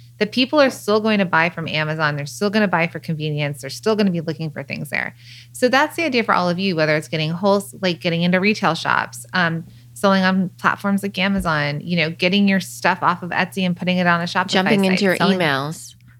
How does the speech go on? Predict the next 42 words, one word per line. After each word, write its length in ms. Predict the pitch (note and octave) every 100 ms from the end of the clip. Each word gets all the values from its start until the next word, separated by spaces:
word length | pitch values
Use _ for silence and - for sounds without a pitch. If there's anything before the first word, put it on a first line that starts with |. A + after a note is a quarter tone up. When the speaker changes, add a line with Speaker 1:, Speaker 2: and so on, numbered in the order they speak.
| -
Speaker 1:
Yeah, 280 | A3 F3+ C#3+
selling 300 | - G#3+ G#3
on 120 | G3+
social, 260 | G#3 F#3 D3+
building 380 | C#3+ D3 E3+
your 80 | F3+
email 320 | E3+ G#3+ G3+ D3+
list, 320 | C3+ D#3 - -
continuing 440 | - G3 A3 A3+ A3
to 60 |
do 60 | A3
in 120 | F#3+
person, 360 | F3+ F3+ F3 C#3+
because 260 | D3 D#3+ -
people, 540 | G#3 G#3 B3 C4+ C#4+ - - -
the 100 | G3
value 380 | F3+ F3 B3 D4
people 280 | G#3+ G#3 G3+
are 80 |
gonna 180 | F3+ E3+
get 200 | D#3+ D#3+
from 160 | - E3
in 120 | D3
person, 480 | D3 E3 - G2 D#3
if 100 | D#3+
we're 60 |
gonna 100 | E3
talk 200 | D#3 D3+
about 240 | D#3 C#3 - -
value, 640 | D#3+ F3 F3 C#3+ G2 C3+ - - -
will 100 | G#3
be 120 | G#3 G#3
the 100 | F#3
value 360 | E3 F3 E3+
of 160 | D#3 E3
meeting 460 | F3+ F3+ F3+ D#3
the 80 | D3
maker, 460 | C3+ B2 - D#2+ F#2
the 80 | F#3
Speaker 2:
Yeah. 100 | F3
Speaker 1:
value 320 | E3+ F3 E3+
of 200 | D#3+ D#3+